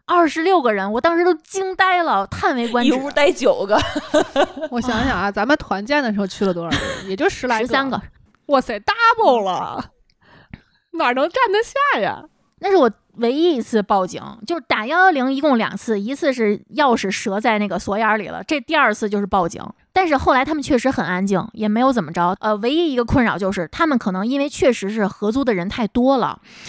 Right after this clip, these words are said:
Speaker 1: 所以呢，厨房可能腾不开，所以他们会在客厅里面架一个电磁炉去做饭，所以他们炒菜的时候是开着门炒。
Speaker 3: 哦。
Speaker 1: 这是目前为止我的邻居给我造成的唯一困扰，就是他们炒菜的时候，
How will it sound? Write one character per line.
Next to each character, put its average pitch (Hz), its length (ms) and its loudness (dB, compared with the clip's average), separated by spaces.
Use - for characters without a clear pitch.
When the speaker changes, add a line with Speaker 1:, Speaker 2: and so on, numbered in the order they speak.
Speaker 1:
所 - 180 0
以 277 160 -2
呢， 208 240 0
厨 285 200 -2
房 247 220 2
可 254 160 -2
能 190 140 -2
腾 240 200 2
不 269 80 0
开， 294 360 -2
所 349 160 0
以 285 60 0
他 285 120 -4
们 311 100 0
会 330 120 0
在 285 140 2
客 302 240 2
厅 370 220 -2
里 277 80 0
面 180 180 -2
架 262 300 -2
一 214 100 -4
个 214 280 2
电 294 160 0
磁 269 200 -2
炉 240 180 -2
去 285 160 -4
做 277 180 2
饭， 285 360 -2
所 330 140 -2
以 302 80 0
他 311 120 -2
们 339 100 -2
炒 - 200 -4
菜 269 160 -2
的 233 80 -2
时 226 60 0
候 233 80 4
是 240 120 -2
开 330 200 0
着 285 60 2
门 196 180 0
炒。 - 280 -6
Speaker 3:
哦。 302 400 2
Speaker 1:
这 453 80 4
是 330 160 2
目 294 160 0
前 240 220 0
为 240 120 2
止 170 360 -2
我 220 180 2
的 208 80 0
邻 202 180 2
居 262 140 -2
给 254 80 0
我 240 100 4
造 220 160 0
成 233 140 0
的 220 80 0
唯 196 160 -4
一 233 140 -6
困 214 200 -4
扰， - 240 -8
就 302 100 -2
是 262 140 2
他 - 200 -2
们 311 140 2
炒 - 240 -4
菜 277 220 0
的 208 80 -2
时 175 100 -8
候， 190 260 -4